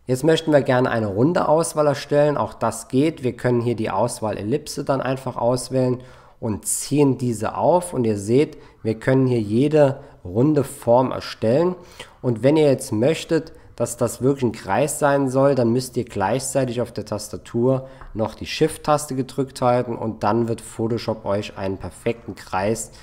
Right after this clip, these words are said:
mit dem gewünschten <clears throat> Radius eben erstellen. Auch das kann ich loslassen und ihr seht, auch hier haben wir jetzt eine Auswahl erstellt. Und diese Auswahl, die erstellt wurde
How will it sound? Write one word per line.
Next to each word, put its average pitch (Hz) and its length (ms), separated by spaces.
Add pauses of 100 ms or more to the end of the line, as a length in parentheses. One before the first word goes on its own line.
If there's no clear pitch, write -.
(260)
mit 107 160
dem 104 140
gewünschten 104 560 (220)
<clears throat> 92 240
Radius 95 500
eben 92 340
erstellen. 85 540
Auch 85 140
das 120 260
kann 110 160
ich 95 180
loslassen 156 720 (400)
und 113 120
ihr 110 100
seht, 113 380 (180)
auch 104 200
hier 113 180
haben 110 220
wir 101 80
jetzt - 200
eine 95 220
Auswahl 98 340
erstellt. 117 560 (540)
Und 131 220
diese 127 240
Auswahl, 143 380
die 127 120
erstellt 120 580
wurde 120 360